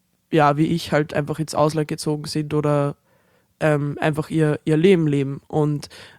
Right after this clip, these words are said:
ähm, dass es so verheerend sein kann, ähm, beweist, dass halt die Eltern wirklich eine, eine sehr wichtige Rolle spielen, ähm, im Leben eines blinden Kindes. Ich sag genau wie jeder andere nachschauen oder ich hab den Film schon gesehen oder,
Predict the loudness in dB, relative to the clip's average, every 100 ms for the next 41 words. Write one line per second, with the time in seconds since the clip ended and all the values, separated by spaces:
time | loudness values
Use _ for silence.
0 | -2 2 4 2 2 4 4 2 0 2
1 | 6 6 6 6 6 6 4 0 -2 -2
2 | -2 -2 -4 _ _ _ _ 0 2 4
3 | 0 0 2 4 6 4 2 -2 -2 0
4 | 0 -2 0 2 2 0 -2 -2 -4 -2
5 | -2 -2 -2 2 2 0 -4 -6 -4 -2
6 | 0 0 -2 -4 -4 -2 -4 -8 _ -20
7 | -20 _ _ _ -2 0 0 -2 -4 -2
8 | 0 -2 -2 -4 -4 -4 -4 -4 -6 -4
9 | -4 -6 -10 -16 _ _ _ _ _ _
10 | _ _ _ _ _ _ -2 -2 2 4
11 | 4 4 4 4 6 4 2 0 0 0
12 | 0 0 2 0 0 2 4 4 4 2
13 | 2 0 0 -4 0 0 0 -2 -4 -4
14 | -2 0 0 2 2 2 2 2